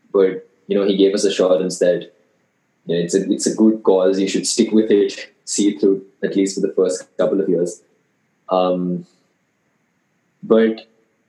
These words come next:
if we're able to develop a series of drugs like this, then it is, it might work.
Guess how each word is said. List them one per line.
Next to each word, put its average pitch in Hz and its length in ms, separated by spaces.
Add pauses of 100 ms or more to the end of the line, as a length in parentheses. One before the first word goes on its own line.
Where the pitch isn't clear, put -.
(540)
if 120 160
we're 127 120
able 120 180
to 139 80
develop 117 340
a 123 40
series 107 360
of 107 140
drugs 95 260
like - 160
this, - 460 (320)
then 98 580 (1080)
it 107 180
is, 104 360
it 107 120
might 95 220
work. 92 380